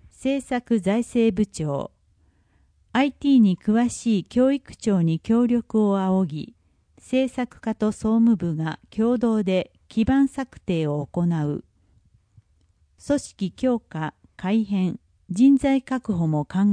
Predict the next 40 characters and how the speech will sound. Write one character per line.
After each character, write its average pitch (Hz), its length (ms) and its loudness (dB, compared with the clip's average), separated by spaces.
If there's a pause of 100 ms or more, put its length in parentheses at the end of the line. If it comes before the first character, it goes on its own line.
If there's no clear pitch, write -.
(140)
え 147 140 -2
る。 139 240 -6 (1800)
問 196 280 0
い。 - 80 -10 (680)
ハ 285 280 0
ー - 20 -2
ド 285 160 0
面 190 300 4
の 156 180 -4
整 240 260 2
備 147 220 -4
は、 147 180 -8 (1700)
総 262 320 4
務 269 160 8
部 240 140 0
長。 160 440 -8 (1040)
令 285 300 0
和 185 180 -2
四 180 240 4
年 254 220 8
度 247 160 2
中 220 300 0
に 190 340 0 (120)
モ 190 200 0
バ 269 180 0
イ 269 80 2
ル 254 160 2
ピ 233 200 0
ー 220 40 -2
シ 208 340 -2
ー - 60 -20
化、 170 280 -6 (420)
電 262 240 6
子 269 180 -4
決 233 260 -2
済 254 280 -2
化 233 180 0
を 226 80 0
進 190 460 0
め、 180 200 -2